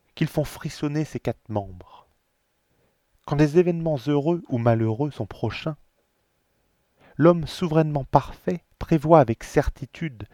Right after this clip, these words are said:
s'ils seront heureux. Il prévoit également avec certitude s'ils seront malheureux. C'est pourquoi l'homme souverainement parfait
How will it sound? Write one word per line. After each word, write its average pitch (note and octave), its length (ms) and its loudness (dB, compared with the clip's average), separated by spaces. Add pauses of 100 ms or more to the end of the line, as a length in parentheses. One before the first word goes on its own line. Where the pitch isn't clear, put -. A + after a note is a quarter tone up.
s'ils - 220 -6
seront A#2 360 -2 (120)
heureux. F#2 300 -2 (880)
Il C#3+ 120 0
prévoit C#3+ 380 2
également C3+ 420 2
avec A2 200 -2
certitude A#2 760 -10 (640)
s'ils - 180 -12
seront A2 320 0
malheureux. G#2+ 520 2 (1500)
C'est - 140 -2
pourquoi D3 540 0 (600)
l'homme C3 260 6
souverainement C3+ 500 0
parfait - 580 -2